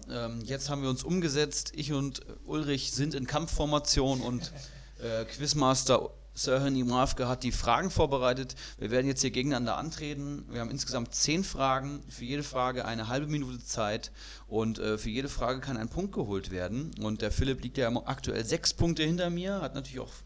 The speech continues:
fünf Fragen weniger gestellt bekommen, aber hat hier einiges aufzuholen und hat hiermit eine super gute Chance, das, ähm, wieder wegzumachen. Und ich würd sagen, wir starten direkt. Marv, du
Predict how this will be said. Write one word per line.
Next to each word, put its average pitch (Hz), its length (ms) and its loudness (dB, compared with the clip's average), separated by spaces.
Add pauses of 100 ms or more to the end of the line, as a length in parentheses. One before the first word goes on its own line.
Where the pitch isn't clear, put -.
fünf 143 260 -6
Fragen 110 300 0
weniger 139 300 0
gestellt 127 300 -6
bekommen, 123 440 -6 (300)
aber 113 260 0
hat 135 100 -4
hier - 140 0
einiges 147 360 0
aufzuholen 117 680 2
und 113 100 0
hat 113 300 -4
hiermit 143 340 0
eine 120 300 0
super 165 340 0
gute 143 200 -2
Chance, 139 440 0
das, - 380 -4 (500)
ähm, 110 240 -2
wieder 113 220 -2
wegzumachen. 92 580 -4 (680)
Und 107 200 -12
ich - 80 -14
würd 110 100 -14
sagen, 117 420 2
wir 113 200 2
starten 120 320 2
direkt. 117 340 -8
Marv, 104 320 -6
du 113 220 -10